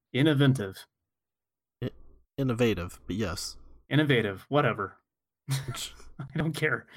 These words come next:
Speaker 1: I was just thinking about Armin Shimmerman in <laughs> Death Stranding, and I got a little soft in the head.
Speaker 2: It's not nearly as bad as the weirdos who pronounce inventory as inventory. Now that I hate.
Speaker 1: People do that?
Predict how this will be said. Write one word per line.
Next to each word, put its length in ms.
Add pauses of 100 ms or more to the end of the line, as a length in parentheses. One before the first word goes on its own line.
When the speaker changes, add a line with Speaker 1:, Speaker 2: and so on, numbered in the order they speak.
(240)
Speaker 1:
I 60
was 180
just 180
thinking 240
about 220
Armin 260
Shimmerman 580 (580)
in 260 (160)
<laughs> 180
Death 220
Stranding, 460
and 80
I 40
got 140
a 60
little 240
soft 340
in 60
the 80
head. 200
Speaker 2:
It's 140
not 180
nearly 360
as 100
bad 320
as 340
the 120
weirdos 540
who 100
pronounce 440
inventory 800
as 320
inventory. 800 (1040)
Now 140
that 260
I 80
hate. 200
Speaker 1:
People 140
do 200
that? 240